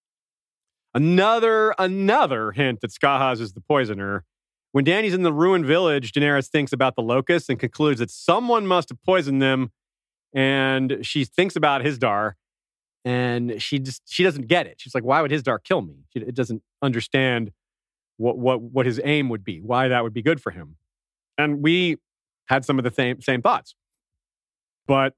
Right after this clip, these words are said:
she can't figure out who else it would be. She can't arrive on a name that makes a lot of sense. Just as she is having that thought of who it could be and not a-, arriving at an answer, she hears a wolf howling in the distance.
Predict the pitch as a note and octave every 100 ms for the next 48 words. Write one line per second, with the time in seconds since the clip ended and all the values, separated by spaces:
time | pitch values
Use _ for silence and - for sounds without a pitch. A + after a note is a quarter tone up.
0 | - - G3 G3 C3+ F#3 F3 D3+ E3 G#3+
1 | G#3 A#2+ G#2 G#2+ - - E3 - _ -
2 | D3 C#3 G3 A#3+ E3 D3+ C#3+ D#3 F3+ C3
3 | C3+ C3 A#2+ A2+ - C4 B2 - _ _
4 | _ _ _ _ _ - G#3 - G#3+ G#3+
5 | F3+ - _ - D#3 G#3 G#3+ F3 D#3 -
6 | B3+ D4+ A#2+ - _ _ _ _ F3 D3+
7 | A#2+ - _ _ _ - C3+ D#3 D#3+ -
8 | E3 A#2 B3 D3 B2 C3 C#3 D3+ - C#3+
9 | D3+ C#3+ D3+ D#3+ D#3 D3+ G3 A#3+ C3 E3
10 | - G3 D3+ C3 E3 B3+ - G#2+ G#2+ G#2+
11 | A2 A2 C#3+ D3+ G#2+ G2